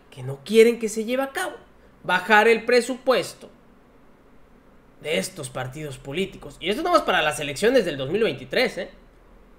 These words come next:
Fíjense ustedes nada más. Fíjense. Bastante dinero se mueve. Ay, Dios mío.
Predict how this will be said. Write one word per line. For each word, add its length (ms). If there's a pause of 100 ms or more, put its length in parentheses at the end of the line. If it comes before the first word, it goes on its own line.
(240)
Fíjense 440
ustedes 380
nada 220
más. 140 (2750)
Fíjense. 520 (2250)
Bastante 1040 (440)
dinero 580 (260)
se 280
mueve. 300 (4000)
Ay, 640
Dios 320
mío. 340